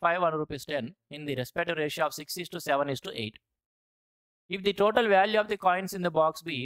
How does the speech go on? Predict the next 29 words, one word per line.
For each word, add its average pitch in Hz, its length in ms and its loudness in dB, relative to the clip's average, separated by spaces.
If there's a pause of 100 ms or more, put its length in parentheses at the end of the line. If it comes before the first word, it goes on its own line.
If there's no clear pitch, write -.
rupees 151 300 -6
eight 156 260 -4
forty-seven, 165 540 0 (280)
find 170 220 0
the 165 120 2
number 156 240 0
of 170 40 -6 (100)
ten 156 120 -4
rupee 160 340 -8
coins. 110 460 -2 (1040)
In 170 100 0
a 190 160 4
box, 233 200 6
there 202 240 4
are 196 60 2
old 202 300 2
coins 180 220 2
of 202 200 0
different 170 360 -2
types. 131 240 -2 (580)
ఒక 160 140 0
బాక్స్‌లోనంట 185 600 2
different 190 640 -4
types 196 300 -2
of 202 160 -4
denominations 180 540 0
ఉన్న 165 140 -4
కాయిన్స్ 151 420 -2
ఉన్నాయంట. 143 340 -8